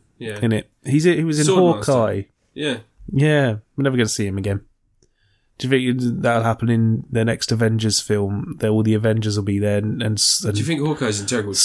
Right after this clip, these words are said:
Speaker 1: the next
Speaker 2: Swordmaster.
Speaker 1: Avengers film? 'Cause if he is, he's holding up for shooting.
Speaker 2: But they're not gonna film it yet, are they?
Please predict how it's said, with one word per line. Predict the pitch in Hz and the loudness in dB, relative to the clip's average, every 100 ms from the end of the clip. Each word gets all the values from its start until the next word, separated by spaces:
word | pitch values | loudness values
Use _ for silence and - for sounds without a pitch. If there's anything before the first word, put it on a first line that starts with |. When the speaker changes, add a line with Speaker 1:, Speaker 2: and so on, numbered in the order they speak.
| - | 4
Speaker 1:
the | 135 | 4
next | 113 | 2
Speaker 2:
Swordmaster. | 110 | 0
Speaker 1:
Avengers | 110 107 101 - | 0 0 -2 -4
film? | 104 92 | -6 -8
'Cause | 107 120 | -8 -8
if | 123 | -6
he | 123 113 | -6 -4
is, | 101 90 - | -6 -8 -6
he's | 101 101 | -6 -4
holding | 120 110 | -6 -6
up | 101 - | -6 -8
for | |
shooting. | - 117 80 101 _ _ _ _ - - - _ _ _ _ _ _ _ | -10 -8 -10 -14 _ _ _ _ -20 -20 -20 _ _ _ _ _ _ _
Speaker 2:
But | 127 110 | 0 0
they're | 113 | 0
not | 131 | 0
gonna | 127 113 | 0 0
film | 127 110 | 0 0
it | 160 | 0
yet, | 117 90 | -2 0
are | 127 117 | 0 0
they? | 104 107 | -2 -6